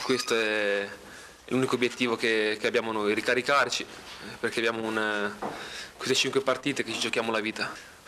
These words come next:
Una squadra che si deve salvare, deve, si, deve avere la,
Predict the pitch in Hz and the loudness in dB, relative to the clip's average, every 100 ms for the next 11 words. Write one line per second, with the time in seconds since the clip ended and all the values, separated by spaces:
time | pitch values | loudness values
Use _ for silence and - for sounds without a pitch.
0 | - - 151 151 180 185 175 - 160 147 | 0 2 2 4 4 4 4 4 4 4
1 | - 143 147 143 127 123 - 139 147 156 | 4 4 6 6 4 2 2 4 4 6
2 | 147 123 113 110 107 104 107 107 104 - | 6 8 8 8 8 6 6 4 2 0